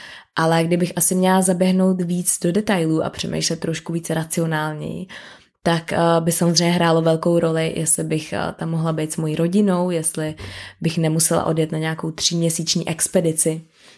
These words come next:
a nevidět kluky, eh, takže to by asi hrálo velkou roli. Myslím si, že vyvíjení, eh, počítačových her by mi vůbec nešlo.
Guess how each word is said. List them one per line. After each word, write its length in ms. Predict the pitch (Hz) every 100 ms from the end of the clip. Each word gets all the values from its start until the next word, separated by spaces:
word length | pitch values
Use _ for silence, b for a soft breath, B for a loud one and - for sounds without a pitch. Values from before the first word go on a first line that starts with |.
| B _
a 260 | 160 151 156 160 _ _ _ _ _ -
nevidět 520 | 190 190 180 165 165
kluky, 560 | - 170 165 175 170 165 B B B B 175
eh, 480 | 165 160 160 160
takže 600 | 160 170 160 175 175 165 -
to 120 | -
by 120 | 165
asi 220 | 160 156 190
hrálo 240 | 185 185
velkou 340 | 160 160 190
roli. 320 | 185 185 185 190 B B B B B
Myslím 360 | 185 185 196 202
si, 200 | 196 202
že 140 | 190
vyvíjení, 920 | 180 185 185 208 208 208 214 208 208 -
eh, 40 | 170 170 165
počítačových 920 | 165 190 185 202 196 190 190 185 185
her 220 | 180 175
by 140 | 170 170
mi 160 | 170
vůbec 600 | 170 180 233 214 165 156
nešlo. 440 | - - - -